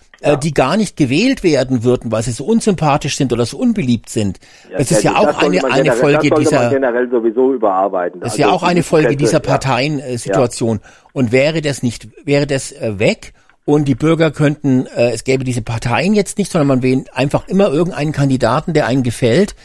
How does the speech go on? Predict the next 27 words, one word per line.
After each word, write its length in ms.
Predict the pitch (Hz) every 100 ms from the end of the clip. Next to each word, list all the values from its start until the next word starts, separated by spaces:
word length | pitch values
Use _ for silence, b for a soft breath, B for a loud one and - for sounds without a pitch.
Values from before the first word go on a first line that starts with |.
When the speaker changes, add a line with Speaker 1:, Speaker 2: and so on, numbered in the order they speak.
| B B B
Speaker 1:
dann 120 | 123
hätte 220 | 117 143 151
das 160 | 135
große 300 | - 131 190
Vorteile 480 | - 151 180 220 190
für 80 | 151
die 100 | 127
Demokratie. 720 | 127 120 113 127 - 156 202 B B B _
Und 260 | 202 208
letztendlich 540 | - 170 - 165 175 147
hat 120 | 160
der 140 | 156
A-F-D-Mann 680 | 120 143 139 - 180 196 180
da 120 | 156 147
auf 180 | 151 -
dem 120 | 131
Stammtisch 520 | - 143 185 190 -
ja 60 | 143
auch 120 | 131
nicht 180 | 160 -
gesagt, 360 | 139 156 151 147
dass 100 | 139
er 60 |
die 60 | 139
Demokratie 460 | 135 120 123 -
abschaffen 380 | 175 - 196 -
will. 100 | 143